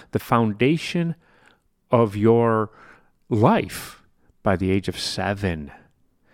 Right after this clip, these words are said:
Isn't that crazy? By the age of seven, you've learned most of your self-limiting beliefs. Now, before the age of seven, kids are so egocentric that everything is them, them, them.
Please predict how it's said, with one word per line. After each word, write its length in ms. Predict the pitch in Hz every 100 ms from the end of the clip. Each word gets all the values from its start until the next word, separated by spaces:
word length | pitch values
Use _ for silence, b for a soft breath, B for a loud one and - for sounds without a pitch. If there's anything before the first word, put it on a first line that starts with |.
| b b
Isn't 240 | 95 123
that 200 | 110 110
crazy? 420 | - 90 98 -
By 180 | 120 92
the 160 | 98 -
age 320 | 135 160 170 131
of 100 | -
seven, 600 | - 156 139 107 104 101 B B B B
you've 480 | 120 131 160 151 -
learned 640 | 117 110 147 113 95 -
most 580 | 110 101 127 110 - - -
of 140 | 95
your 140 | 98 95
self-limiting 720 | - 104 - 92 90 92 95
beliefs. 440 | 110 151 90 -
Now, 380 | 135 127 107 98 b b b b b b b b b b b b
before 260 | 160 269 190
the 80 |
age 160 | 135 107
of 60 | 95
seven, 320 | 113 92 85
kids 220 | 110 92
are 60 | 85
so 380 | - 101 92 -
egocentric 680 | 95 92 - 98 - 98
that 160 | - 90
everything 460 | 87 92 - 90 82
is 300 | 80 78 -
them, 240 | 82 82
them, 240 | 85 80
them. 360 | 110 123 90